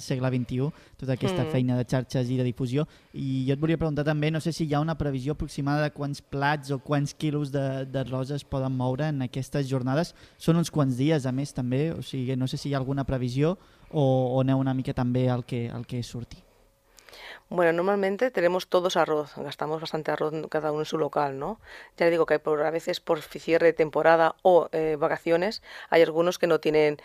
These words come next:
Speaker 2: eh, no sé, mucho stock, ¿no? Pero yo creo que arroces, mm, por persona,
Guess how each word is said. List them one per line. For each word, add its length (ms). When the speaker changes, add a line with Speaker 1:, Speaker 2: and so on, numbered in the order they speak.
Speaker 2:
eh, 800
no 140
sé, 240
mucho 240
stock, 300
¿no? 240
Pero 160
yo 160
creo 200
que 420
arroces, 640
mm, 120
por 200
persona, 460